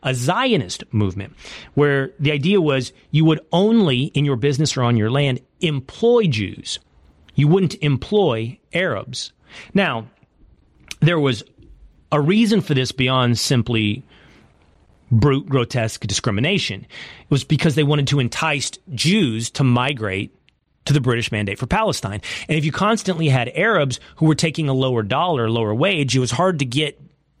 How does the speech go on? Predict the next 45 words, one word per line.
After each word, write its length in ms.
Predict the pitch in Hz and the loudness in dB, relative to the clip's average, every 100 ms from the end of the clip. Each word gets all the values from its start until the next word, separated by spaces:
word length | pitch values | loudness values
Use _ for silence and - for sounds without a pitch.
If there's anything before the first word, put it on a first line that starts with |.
| - | -4
Jews 360 | - 240 240 | 2 4 4
to 80 | - | 4
move 340 | 127 101 107 | 2 2 -2
from 240 | 123 120 107 | -2 0 0
Poland 600 | - 214 220 139 107 120 - - - - - _ - | 2 2 2 2 0 -2 -10 -20 -20 -20 -20 _ -2
to 420 | 151 131 120 113 _ _ _ _ | 0 2 0 -4 _ _ _ _
the 80 | - | 0
Middle 220 | 131 120 | 0 2
East. 160 | 190 - | 0 0
This 100 | - | 0
was 100 | 190 | -2
still 240 | - 277 | 0 0
not 320 | 214 170 196 220 | 4 4 2 0
like 160 | 175 | -4
a 60 | 147 | -4
project 400 | - 170 151 151 | 0 0 0 -2
that 100 | 131 | 0
every 180 | 151 143 | 0 -2
Jew 200 | 120 143 | 0 2
wanted 260 | 131 120 | 2 0
to 60 | 117 | -2
take 120 | - | -4
part 200 | 214 247 | -2 0
in. 100 | 117 | 0
Some 220 | - 170 | 0 2
were 80 | 165 | 2
assimilating 580 | 127 - 156 156 160 143 | 2 0 2 2 0 0
into 160 | 131 | 2
their 140 | 123 113 | 0 0
local 280 | 110 101 98 | -4 -6 -8
cultures. 560 | - 180 175 180 175 - - - - | -2 -2 0 -2 -2 -6 -14 -14 -4
Some 200 | - 208 | -2 0
knew 200 | 143 160 | 2 2
it 80 | 120 | 0
was 100 | 107 | -2
hard. 400 | 135 180 160 151 | 0 2 2 0
I 40 | |
mean, 260 | 131 117 107 | -2 -2 0
why 100 | 135 | 0
would 120 | 151 | 0
I 40 | |
want 160 | 147 151 | 0 -2
to 60 | |
move 240 | 139 143 117 | -2 -2 -4
there? 400 | 139 165 139 | -4 -2 -4